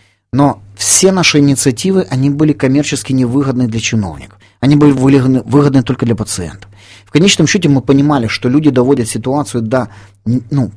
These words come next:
по сути, до той точки, из которой не будет выхода. Мы обратились к премьер-министру Украины. Он принял для себя и для нас очень важное решение. Он уволил человека, который за это отвечал,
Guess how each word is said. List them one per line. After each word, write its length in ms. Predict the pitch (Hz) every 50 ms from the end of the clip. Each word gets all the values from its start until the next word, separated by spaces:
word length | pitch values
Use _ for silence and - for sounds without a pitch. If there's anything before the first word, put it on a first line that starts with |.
| -
по 100 | - 131
сути, 260 | 123 - - 160 -
до 120 | 123 113 123
той 160 | 120 - 123
точки, 360 | 117 - 180 170 - - 135
из 80 | 120 -
которой 260 | - 117 - 135 135
не 120 | 123 127
будет 260 | 127 135 127 120 - -
выхода. 340 | - - - - - - - _ _ _ _ _ _ -
Мы 120 | 143 180
обратились 400 | 220 214 165 147 - 160 156 139
к 40 | -
премьер-министру 600 | - 127 123 123 117 113 113 110 101 - - 101
Украины. 380 | 90 - - 82 80 64 58 - - _ _ _ _ _ _
Он 180 | - 160 202 214
принял 300 | - 202 190 190 180 147
для 120 | 123 127
себя 400 | 120 - 120 123 147 160 170 160 - - - - -
и 60 | 123
для 140 | 113 127 127
нас 300 | 127 143 147 135 - -
очень 220 | 107 - - 113
важное 280 | 117 127 120 113 117 110
решение. 460 | 104 - - - 90 80 73 - - - _ _ _ _
Он 300 | 139 139 131 113 95 92 - - - _ _ _ _ -
уволил 420 | 123 131 139 143 143 123 104 95
человека, 520 | - - - 127 123 123 123 113 - - -
который 220 | - - 107 110
за 100 | 101 117
это 100 | 113 131
отвечал, 500 | 120 - 156 - - - 247 269 285 285